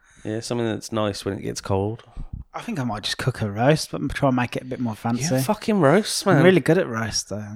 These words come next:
Speaker 2: It's probably my dish. That is a roast. I'm
Speaker 1: You should
Speaker 2: best
Speaker 1: do
Speaker 2: at
Speaker 1: something
Speaker 2: that.
Speaker 1: easier, like a
Speaker 2: <laughs>
Speaker 1: duck
Speaker 2: There's
Speaker 1: leg,
Speaker 2: nothing
Speaker 1: Venetian
Speaker 2: easier
Speaker 1: duck
Speaker 2: than a
Speaker 1: leg
Speaker 2: roast,
Speaker 1: ragu.
Speaker 2: it's so easy.
Speaker 1: You could make the fucking pasta yourself. It would still be easier.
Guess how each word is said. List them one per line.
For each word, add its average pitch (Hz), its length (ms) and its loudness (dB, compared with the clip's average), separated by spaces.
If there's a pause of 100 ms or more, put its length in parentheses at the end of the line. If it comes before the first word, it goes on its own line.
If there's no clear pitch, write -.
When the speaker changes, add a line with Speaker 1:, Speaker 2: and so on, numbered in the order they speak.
(100)
Speaker 2:
It's - 140 -14
probably 156 240 0
my 147 240 12
dish. - 340 0
That 104 160 -6
is 107 140 -8
a 120 40 -2
roast. 113 420 -2 (140)
I'm 147 60 -4
Speaker 1:
You 131 60 -4
should 117 80 -6
Speaker 2:
best 139 80 8
Speaker 1:
do 151 60 8
Speaker 2:
at 151 60 4
Speaker 1:
something 143 360 6
Speaker 2:
that. - 140 -12
Speaker 1:
easier, 98 800 2 (760)
like 92 320 -2
a 98 240 0 (240)
Speaker 2:
<laughs> - 240 -14
Speaker 1:
duck - 400 -2
Speaker 2:
There's 123 240 8
Speaker 1:
leg, 113 300 6
Speaker 2:
nothing 165 260 2
Speaker 1:
Venetian 127 300 6
Speaker 2:
easier 143 160 8
Speaker 1:
duck 135 80 6
Speaker 2:
than - 20 6
a 117 60 4
Speaker 1:
leg 110 160 6
Speaker 2:
roast, 123 140 2
Speaker 1:
ragu. 98 420 2
Speaker 2:
it's 117 120 -8
so 143 300 2
easy. 110 300 -2
Speaker 1:
You 247 100 4
could 269 140 8
make 247 140 6
the 196 60 2
fucking - 340 6
pasta - 320 2
yourself. 131 440 8
It 151 60 6
would 123 100 0
still 127 460 6
be 120 80 4
easier. 117 640 4